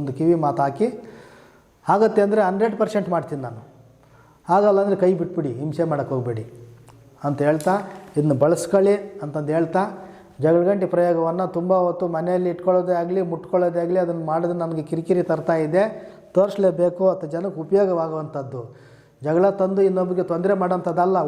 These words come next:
ಒಳ್ಳೇದು ಮಾಡೋಂಥದ್ದನ್ನ ತಿಳಿಸ್ತಾ ಇದ್ದೀನಿ. ಮಾ-, ಒಳ್ಳೇದು ಮಾಡೋದು ಪ್ರತಿಯೊಂದು ರಾಜಕೀಯದ ಹತ್ರದಿಂದ ಹಿಡ್ದು ನೀವು ಯಾವುದೇ ಕಾರ್ಯ ಜಯಶೀಲ ಹೊಂದಿಸ್ಬೇಕು,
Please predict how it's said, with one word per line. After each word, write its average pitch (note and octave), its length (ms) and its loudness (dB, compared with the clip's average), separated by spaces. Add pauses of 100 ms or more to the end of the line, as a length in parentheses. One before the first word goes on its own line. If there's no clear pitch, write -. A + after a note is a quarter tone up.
ಒಳ್ಳೇದು G#3 320 2
ಮಾಡೋಂಥದ್ದನ್ನ F#3 560 -4
ತಿಳಿಸ್ತಾ F3+ 380 0
ಇದ್ದೀನಿ. F3 240 -2 (100)
ಮಾ-, E3 160 -2 (120)
ಒಳ್ಳೇದು F3 320 4
ಮಾಡೋದು C#3 240 -4 (920)
ಪ್ರತಿಯೊಂದು A3 580 4 (160)
ರಾಜಕೀಯದ A3 520 0
ಹತ್ರದಿಂದ G#3+ 500 0
ಹಿಡ್ದು F3 280 2 (1500)
ನೀವು F3+ 160 6 (100)
ಯಾವುದೇ A3+ 300 2 (140)
ಕಾರ್ಯ A3 300 2 (140)
ಜಯಶೀಲ A3 400 0 (400)
ಹೊಂದಿಸ್ಬೇಕು, G#3 560 0